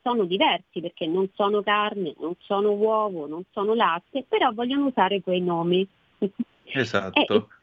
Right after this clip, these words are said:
Speaker 1: E, e, e, e, è chiaro, ci arriviamo tu-, a tutti quanti che l'uso di quel nome, eh, ha un appeal commerciale, no?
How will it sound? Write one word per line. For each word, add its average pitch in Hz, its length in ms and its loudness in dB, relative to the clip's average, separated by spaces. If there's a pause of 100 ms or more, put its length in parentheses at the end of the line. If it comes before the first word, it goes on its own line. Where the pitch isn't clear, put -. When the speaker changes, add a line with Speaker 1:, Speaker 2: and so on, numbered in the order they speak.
(260)
Speaker 1:
E, 247 100 0
e, 220 260 2
e, 208 260 0
e, - 0 -
è 202 240 -6
chiaro, 233 420 0
ci 226 100 -12
arriviamo 208 720 -6
tu-, 240 240 -12
a 208 120 -6 (240)
tutti 226 360 -12
quanti 214 520 0
che 196 260 2
l'uso 226 360 0
di 202 160 0
quel 240 160 2
nome, 208 480 2
eh, 190 260 -4
ha 190 200 4
un 202 100 0
appeal 202 480 0
commerciale, 196 1080 0
no? 190 320 0